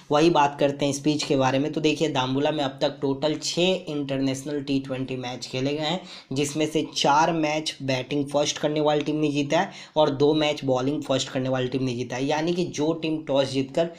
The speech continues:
पहले बैटिंग करती है, ज़्यादातर मैचेस वही टीम यहाँ पे विन करती है। वही बात करते हैं एवरेज स्कोर के बारे में, तो एवरेज स्कोर यहाँ पे वन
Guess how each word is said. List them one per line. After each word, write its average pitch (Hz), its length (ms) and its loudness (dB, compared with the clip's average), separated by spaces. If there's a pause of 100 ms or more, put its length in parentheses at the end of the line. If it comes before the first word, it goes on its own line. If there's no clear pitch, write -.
(280)
पहले 143 300 2 (100)
बैटिंग 135 400 2
करती 156 360 2
है, 175 120 2
ज़्यादातर 139 460 -2
मैचेस 131 460 -6
वही 135 320 0
टीम 135 240 -4
यहाँ 120 320 -8
पे 139 100 0
विन 131 260 -2
करती 120 380 -8
है। 120 160 -8 (300)
वही 160 220 6
बात 160 300 4
करते 156 280 2
हैं 151 80 4
एवरेज 147 420 4
स्कोर 151 240 2
के 151 120 2
बारे 139 200 4
में, 147 120 0
तो 151 60 0
एवरेज 147 540 4
स्कोर 147 200 0
यहाँ 135 240 2
पे 156 140 -2
वन 139 360 2